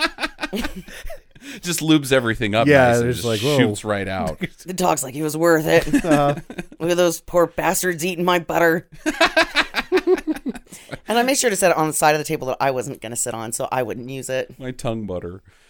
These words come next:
Speaker 2: That's just, yeah, Jackie, you're, <laughs> you had quite the adventurous childhood. Uh, let's start with you, Jackie, since you've, uh, kind of earned your, earned your way into doing that. Uh, where are you at for number ten?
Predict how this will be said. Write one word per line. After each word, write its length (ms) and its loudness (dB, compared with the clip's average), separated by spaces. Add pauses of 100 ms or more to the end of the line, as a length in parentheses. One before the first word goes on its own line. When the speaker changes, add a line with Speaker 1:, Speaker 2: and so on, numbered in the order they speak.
(180)
Speaker 2:
That's 260 0
just, 240 -8 (100)
yeah, 200 -8
Jackie, 380 -18
you're, 260 -14 (260)
<laughs> 260 -14
you 220 -2
had 220 0
quite 220 -4
the 100 -8
adventurous 420 -14
childhood. 480 -14 (300)
Uh, 280 8
let's 220 6
start 260 8
with 200 -2
you, 260 2
Jackie, 720 -2 (240)
since 320 -6
you've, 260 0
uh, 300 6
kind 260 2
of 140 0
earned 300 2
your, 420 2
earned 200 2
your 100 2
way 240 2
into 320 0 (260)
doing 300 -2
that. 360 -4
Uh, 400 2
where 320 0
are 140 2
you 220 -2
at 180 4
for 100 -4
number 440 0
ten? 680 -2